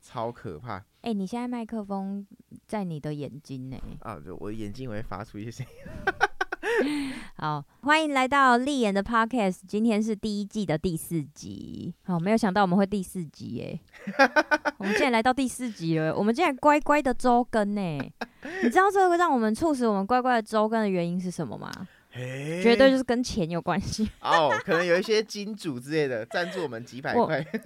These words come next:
Speaker 2: 对，我们现在要先谢谢这个礼拜对我们抖内的坤恩。
Speaker 1: 坤恩，你知道，那你知道坤恩的主题曲吗？
Speaker 2: 什么？
Speaker 1: <laughs> 坤恩卡片啊。<laughs>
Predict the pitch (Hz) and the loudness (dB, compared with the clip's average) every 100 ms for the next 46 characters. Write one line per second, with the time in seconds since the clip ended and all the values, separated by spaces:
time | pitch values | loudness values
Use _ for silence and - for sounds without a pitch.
0 | 247 415 294 240 214 214 254 294 285 294 | -10 -2 2 4 2 2 0 2 2 0
1 | 277 254 262 277 247 202 185 226 202 170 | -2 -4 -2 -2 0 0 -2 -4 -4 -4
2 | - 208 214 196 160 151 156 156 165 185 | -2 0 2 2 0 -4 -2 -2 0 -4
3 | 170 151 - 165 160 - 147 147 143 139 | -4 -6 -4 -4 -4 -8 -8 -8 -10 -12
4 | 160 170 - 240 226 226 214 202 208 208 | -14 -16 -8 -2 0 2 4 4 4 2
5 | 214 226 - 269 208 262 277 247 220 240 | -2 -8 -16 -4 2 2 4 4 4 4
6 | - 233 233 208 180 156 139 139 185 160 | -2 -2 -2 -2 -4 -6 -4 -6 -6 -8
7 | 120 117 135 - - 196 185 - 277 - | -6 -6 -8 -14 -10 -4 -2 -4 -8 -10
8 | - _ - 240 220 214 208 - - - | -14 _ -8 -2 -2 -2 -6 -8 -6 -6
9 | 202 165 143 190 | -4 -4 -4 -6